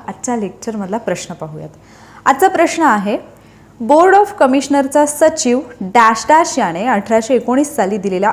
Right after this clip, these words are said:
अहवालानुसार महालवारी पद्धत सुरू झाली. म्हणजे कोणाच्या अहवालानुसार महालवारी पद्धती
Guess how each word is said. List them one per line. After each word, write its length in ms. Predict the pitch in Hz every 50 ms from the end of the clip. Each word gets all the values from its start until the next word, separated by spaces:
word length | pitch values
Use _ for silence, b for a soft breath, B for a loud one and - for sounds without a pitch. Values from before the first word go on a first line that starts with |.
| - -
अहवालानुसार 720 | 240 240 247 240 269 277 294 302 247 208 - - 180 214 254 B B B B B B B B B -
महालवारी 600 | 233 254 262 254 247 320 311 330 294 254 247 277
पद्धत 380 | 269 226 196 180 185 220 233 -
सुरू 380 | - - - 226 190 180 185
झाली. 280 | 185 185 190 156 147 156 156 - -
म्हणजे 260 | 202 208 220 214 294
कोणाच्या 600 | 302 302 - 247 226 220 226 240 240 - 285 294 - -
अहवालानुसार 760 | - 220 208 202 202 220 226 254 262 226 202 - - 202 214 220
महालवारी 520 | 214 196 190 196 226 269 247 262 269 262
पद्धती 420 | 254 233 196 180 202 185 185 190